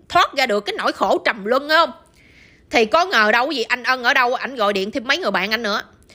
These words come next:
Ảnh mới rủ mấy người bạn anh nữa vô trong nhà hàng ngồi ăn luôn. Bây giờ anh Ân ảnh ngồi cái bàn bên kia, ông Thưởng thì ông ngồi bên, ờ, đây với bạn của ổng, bên bàn bên đây, mà chị Nguyệt thì đang tiếp ông Thưởng.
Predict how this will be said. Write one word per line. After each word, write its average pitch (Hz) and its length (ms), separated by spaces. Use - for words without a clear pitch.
Ảnh 247 200
mới 339 100
rủ 233 220
mấy 311 160
người 226 160
bạn 190 200
anh 247 120
nữa 233 220
vô 247 300
trong 240 220
nhà 196 160
hàng 185 340
ngồi 196 280
ăn 233 220
luôn. 240 200
Bây 302 180
giờ 247 120
anh 254 160
Ân 285 160
ảnh 320 160
ngồi 220 160
cái 311 80
bàn 226 180
bên 269 120
kia, 285 340
ông 277 180
Thưởng 226 240
thì - 40
ông 277 140
ngồi 220 160
bên, 262 200
ờ, 262 140
đây 262 140
với 285 120
bạn 202 220
của 277 80
ổng, 247 180
bên 277 140
bàn 214 180
bên 254 120
đây, 269 220
mà 220 140
chị 208 180
Nguyệt 220 260
thì 233 80
đang 247 200
tiếp - 180
ông 254 160
Thưởng. 262 280